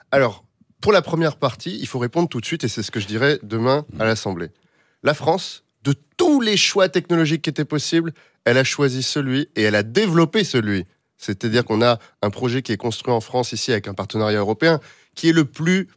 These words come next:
Speaker 1: protecteur des libertés individuelles. Et la cnil le
Speaker 2: Mhm.
Speaker 1: dit, euh, Cédric Villani en tant que vice-président de l'opex,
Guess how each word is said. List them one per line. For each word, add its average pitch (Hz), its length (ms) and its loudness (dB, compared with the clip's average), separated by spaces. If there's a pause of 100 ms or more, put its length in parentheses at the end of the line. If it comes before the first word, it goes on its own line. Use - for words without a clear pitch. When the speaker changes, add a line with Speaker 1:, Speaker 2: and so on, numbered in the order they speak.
Speaker 1:
protecteur 143 680 0
des 117 100 -4
libertés 120 320 -2
individuelles. 117 560 0 (380)
Et 113 240 0 (640)
la 90 80 -4
cnil 190 480 2
le 160 120 0
Speaker 2:
Mhm. - 60 -2
Speaker 1:
dit, 190 240 0 (600)
euh, 92 400 -2 (140)
Cédric 139 360 0
Villani 143 340 4
en 135 60 0
tant 135 140 0
que 123 40 -2
vice-président 123 540 0
de 127 80 -2
l'opex, 135 400 2